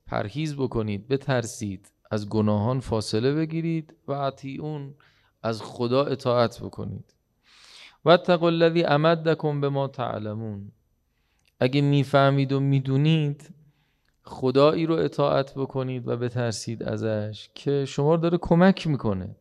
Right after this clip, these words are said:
امدکم بانعام و بنین و جنات و عیون. به شما داره امکانات می‌ده، رزق و روزی می‌ده، از چارپاها استفاده می‌کنید، عالم و مسخر شما قرار داده،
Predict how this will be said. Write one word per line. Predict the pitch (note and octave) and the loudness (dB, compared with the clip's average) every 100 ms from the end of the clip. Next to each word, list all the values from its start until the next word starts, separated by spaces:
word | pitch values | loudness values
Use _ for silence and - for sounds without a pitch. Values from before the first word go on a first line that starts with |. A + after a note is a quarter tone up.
| - | 0
امدکم | E3 G3 E3+ F3 E3+ D#3+ D3 | 2 2 2 0 2 2 2
بانعام | C#3 C3+ B2+ C3+ D3+ C#3+ C#3 | 4 4 4 4 2 0 0
و | B2+ | 0
بنین | A#2+ A#2 B2 C3+ B2 | 0 -2 -2 -4 -4
و | A2 | -4
جنات | G2+ G#2 G#2 A2 B2+ B2 | -2 -2 0 0 -2 -4
و | B2 A#2 | -4 -2
عیون. | A2 G#2+ A2 A#2+ A#2 A2 - - - - | -2 -4 -4 -6 -6 -10 -18 -20 -16 -2
به | E3 | 0
شما | - F3+ | 6 6
داره | F3+ F3 | 8 8
امکانات | F#3 E3+ D#3+ E3 E3 F3 E3 | 8 8 6 4 6 4 4
می‌ده، | D#3+ D3+ D3+ | 0 4 4
رزق | D3 C#3+ D3 | 4 4 2
و | C#3+ | 2
روزی | C#3 C3 D#3 | 2 0 0
می‌ده، | D3 C#3 C#3 | 2 2 2
از | B2+ B2 | 0 -2
چارپاها | - B2+ B2 B2 B2 | 0 2 2 0 0
استفاده | D3 C3 - A#2+ C3 B2 | 0 -2 -6 -4 -4 -4
می‌کنید، | B2 A#2+ A#2+ A#2+ A2+ | -6 -6 -4 -4 -6
عالم | - A#2+ B2 C#3+ | -2 0 0 -2
و | C#3+ | -4
مسخر | C3 B2 B2+ - C3 C3 | -6 -6 -6 -6 -6 -6
شما | - B2 B2 | -6 -4 -4
قرار | B2 B2 A#2 A#2 | -4 -2 -2 -4
داده، | A2+ A#2 A#2+ A2+ | -4 -2 -2 -4